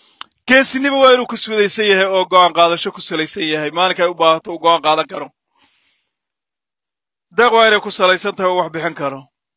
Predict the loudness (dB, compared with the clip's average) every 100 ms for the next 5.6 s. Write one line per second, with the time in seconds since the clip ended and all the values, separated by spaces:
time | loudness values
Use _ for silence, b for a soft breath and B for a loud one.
0 | _ _ _ _ _ _ _ _ _ _
1 | _ _ _ _ _ _ _ _ _ _
2 | _ _ _ _ _ _ _ _ _ -4
3 | 2 4 4 2 _ _ _ _ _ _
4 | _ _ _ _ -10 -4 -2 -2 -6 -8
5 | -8 -10 -8 -4 -4